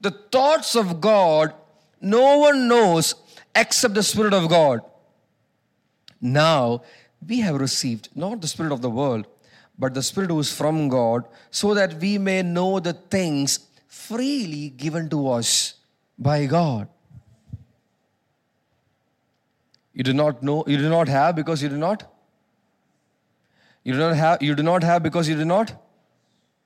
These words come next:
You do not have because you do not. But here it says you.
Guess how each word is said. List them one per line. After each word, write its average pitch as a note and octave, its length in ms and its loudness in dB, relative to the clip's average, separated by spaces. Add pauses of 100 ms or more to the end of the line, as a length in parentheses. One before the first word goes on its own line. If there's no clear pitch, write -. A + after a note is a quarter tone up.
(1900)
You C#3+ 100 -2
do E3 100 -2
not G3+ 160 2
have G3 200 2
because G3 240 0
you F#3+ 60 0
do F#3+ 100 -2
not. B3 260 -2 (2750)
But C3 140 -8
here G#3 160 0
it G#3 80 0
says G3 300 -2
you. B3 280 -2